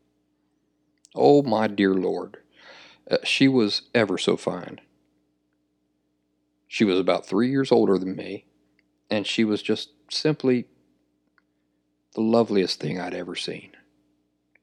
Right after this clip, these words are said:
So we're at a party together, hosted by adults,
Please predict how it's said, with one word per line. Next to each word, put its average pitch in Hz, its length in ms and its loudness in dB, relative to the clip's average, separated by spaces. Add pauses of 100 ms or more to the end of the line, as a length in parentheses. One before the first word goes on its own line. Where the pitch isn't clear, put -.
(2000)
So - 240 2
we're 107 280 2
at 131 120 4
a - 40 -4
party 127 360 4
together, 92 440 -6 (560)
hosted 104 340 0
by 101 180 2
adults, 101 580 -2